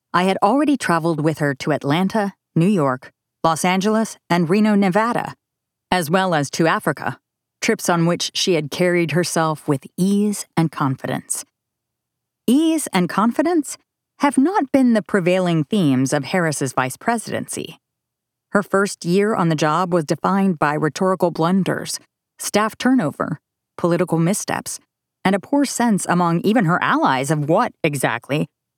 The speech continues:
constituted her portfolio. Within months of taking office, President Joe Biden was forced to confront a public perception that Harris didn't measure up.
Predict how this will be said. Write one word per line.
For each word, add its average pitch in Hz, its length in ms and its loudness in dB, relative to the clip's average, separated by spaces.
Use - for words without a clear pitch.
constituted 190 760 0
her 185 240 0
portfolio. 196 840 -2
Within 240 320 4
months 226 420 2
of 151 180 -2
taking 151 340 0
office, 139 480 -2
President 180 480 2
Joe 165 160 0
Biden 147 480 2
was 147 160 -2
forced 214 500 -2
to 196 100 0
confront 208 480 0
a 175 120 -2
public 277 480 0
perception 180 640 -2
that 147 140 0
Harris 220 560 -2
didn't 247 320 2
measure 170 380 0
up. - 340 -4